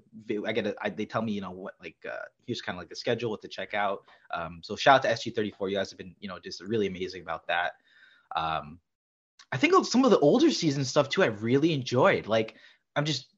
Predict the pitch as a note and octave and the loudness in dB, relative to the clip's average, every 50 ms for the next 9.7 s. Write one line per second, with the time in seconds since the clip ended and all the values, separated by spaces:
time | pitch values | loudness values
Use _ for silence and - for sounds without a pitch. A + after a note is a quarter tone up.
0 | _ _ _ _ _ _ _ _ _ _ - G#2+ - - C#3+ C#3 D3 D3+ D3 C3 | _ _ _ _ _ _ _ _ _ _ -18 -18 -2 4 6 8 8 8 6 4
1 | B2+ A#2+ - B2+ D3 C#3+ C3 A#2+ - - D#3+ F3 G3 G3+ F#3 C3 B2 A2+ G#2+ B2 | 0 -2 -2 -2 0 2 2 2 2 0 0 2 2 2 2 4 4 4 4 4
2 | D3+ E3+ E3 D3+ C#3 C#3+ B2+ A#2+ - B2 A2+ G#2 - A2 A2 - B2 A2+ A2+ - | 4 4 4 4 2 2 -2 -4 -2 -2 -2 -2 -2 -6 -4 -4 -6 -4 -4 -4
3 | A#2+ - - D#3 C#3+ C3 C3+ B2+ - B2 A2 G2 - _ _ - - _ - - | -6 -6 -2 -2 -2 -2 -2 -4 -4 -4 -4 -4 -6 _ _ -20 -20 _ 6 6
4 | D#3 G3 G#3+ F3+ C#3 A#2 A#2 A#2+ C3 D3 D3+ C#3 C3 A2 G#2 - - _ _ _ | 8 8 6 4 0 0 2 4 4 4 4 4 2 0 -2 -4 -8 _ _ _
5 | _ _ _ _ _ _ _ _ C#3 B2 A2+ A#2+ C#3 D#3+ E3+ D#3+ C#3+ A#2 A2 - | _ _ _ _ _ _ _ _ -12 -6 0 2 4 4 4 4 2 2 0 -2
6 | - - - B2 B2+ B2+ B2 - G#2+ G2 F#2+ G2 E2+ - - A#2 A2+ B2+ D3 D3 | -2 2 2 2 2 2 0 -6 -6 -6 -6 -8 -10 -10 -10 -2 0 2 2 2
7 | D#3+ C3+ - C#3 B2+ A#2+ - A#2 G2+ G#2+ G2 - A2 A2+ A2 G#2+ G2 F#2+ F2 G#2+ | 0 -2 -2 -2 -2 -2 -2 -4 -4 -4 -4 -4 -4 -6 -4 -4 -2 -2 -4 -4
8 | A2 A#2+ A2+ G2+ A2+ - C3 C3+ B2 - - B2 G#2 - A#2+ - G#2 - - G2+ | -4 -6 -6 -6 -6 -4 -2 -2 -2 -2 -2 -4 -4 -4 -4 -4 -4 -6 -6 -6
9 | F#2+ F2+ - - - E2 C#2 - E2 F2 F2 E2+ - | -6 -8 -10 -10 -8 -8 -8 -6 -6 -8 -8 -8 -12